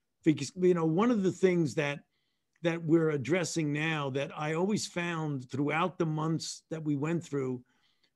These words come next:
was that the dissociation between the federal government and the states. The federal government shouldn't fix local problems, and local should not be left on their own to do it on their own. There should be a synergy,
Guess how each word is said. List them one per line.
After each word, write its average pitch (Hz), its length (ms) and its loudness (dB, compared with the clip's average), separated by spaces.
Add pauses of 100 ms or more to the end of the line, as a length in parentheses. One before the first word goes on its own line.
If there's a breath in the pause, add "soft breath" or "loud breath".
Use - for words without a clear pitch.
was 147 200 6
that 185 180 4
the 175 80 4
dissociation 175 1400 2 (540)
between 170 360 2
the 139 100 2
federal 175 420 2
government 147 440 0
and 139 100 -4
the 131 60 -2
states. - 640 -4
The 143 140 0
federal 269 440 2
government 165 440 2
shouldn't 196 360 -2
fix - 500 -6
local 147 320 0
problems, 127 640 -6 (500)
and 165 340 4
local 185 480 6
should 156 260 2
not 196 360 0 (360)
be 170 220 6
left 185 400 4
on 175 180 2
their 165 300 4
own 180 460 6
to 147 140 4
do 190 280 4
it 139 80 -2
on 131 160 -4
their 127 180 -4
own. 127 200 -4
There 139 100 0
should 156 300 0
be 175 180 4
a 160 60 4
synergy, 180 880 2